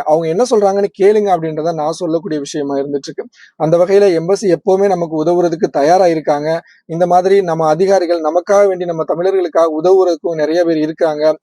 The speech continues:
இதுக்கு முன்னாடி கூட பாத்தீங்கன்னா ஒரு ஏழு தமிழர்களை வந்து, அஹ், நம்ம இந்தியன் எம்பசி உதவியோட அனுப்பி வச்சிருக்காங்க. இந்த மாதிரி பல பிரச்சனைகள்ல வந்து இங்க இருக்கக்கூடிய வெளிநாடு வாழ் தமிழர்கள் நலச்சங்கமும்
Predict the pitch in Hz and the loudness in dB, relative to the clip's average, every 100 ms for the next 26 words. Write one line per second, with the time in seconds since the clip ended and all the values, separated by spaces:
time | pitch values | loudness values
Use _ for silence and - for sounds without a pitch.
0 | _ - - - 180 180 185 208 262 247 | _ -20 -8 0 0 2 2 4 4 2
1 | 240 208 202 190 196 180 160 190 233 185 | 2 2 0 0 0 0 0 2 2 0
2 | 175 196 202 175 165 151 151 175 185 - | -2 0 0 0 -2 -4 -4 -4 -4 -6
3 | _ _ 160 160 156 151 151 151 160 175 | _ _ -4 -2 0 -2 0 0 0 2
4 | 190 175 175 165 165 151 165 160 151 165 | 2 2 0 0 0 0 0 2 2 2
5 | 147 151 139 143 139 139 139 - _ - | 0 -4 -4 -2 -2 -2 -4 -10 _ -4
6 | 190 214 214 214 202 196 180 196 185 208 | 0 2 2 2 2 0 2 -2 0 0
7 | 202 185 165 165 180 175 165 165 175 170 | 2 2 0 0 -2 0 -2 -2 -2 -2
8 | 156 160 185 190 175 165 147 170 202 190 | -2 -2 0 2 2 2 0 2 2 2
9 | 170 151 180 - 185 160 165 | -2 0 -2 -2 -4 -4 -6